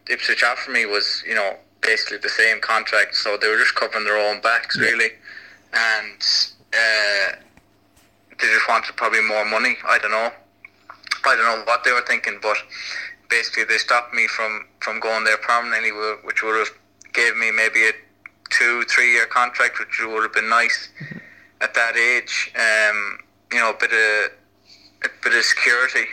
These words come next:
Speaker 1: Um, but I signed a year and a half deal at Ipswich, but really I knew nothing was gonna really happen at Ipswich because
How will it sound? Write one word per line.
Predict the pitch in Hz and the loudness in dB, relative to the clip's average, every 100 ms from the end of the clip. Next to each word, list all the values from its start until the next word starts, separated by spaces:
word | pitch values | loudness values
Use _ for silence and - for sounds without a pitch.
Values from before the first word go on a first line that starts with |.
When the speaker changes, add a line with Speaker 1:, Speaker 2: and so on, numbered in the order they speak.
| - - - - | -12 -20 -16 -2
Speaker 1:
Um, | 113 110 107 101 101 - - - - - - - _ - | 2 4 2 0 -8 -14 -10 -8 -8 -12 -16 -20 _ -2
but | 117 - - | 0 0 0
I | |
signed | 117 123 120 | 0 0 0
a | 113 | 0
year | 110 113 113 | 2 4 4
and | 113 | 4
a | 110 | 0
half | 113 113 110 117 | 2 0 0 2
deal | 117 | 2
at | 107 110 110 113 | 4 4 2 2
Ipswich, | - 113 - | 2 2 0
but | 113 110 110 | -2 -2 2
really | 117 107 | 2 2
I | 110 | 0
knew | 113 110 107 104 _ _ - | 2 -2 -2 -12 _ _ -8
nothing | 123 120 120 110 | -6 -4 -2 -2
was | 107 | -2
gonna | 113 110 | 0 2
really | 110 110 107 | 2 2 2
happen | 113 117 127 | 2 0 0
at | 120 | 2
Ipswich | 117 - 113 - - | 2 0 -2 0 -2
because | 107 107 101 - | 0 0 -2 -4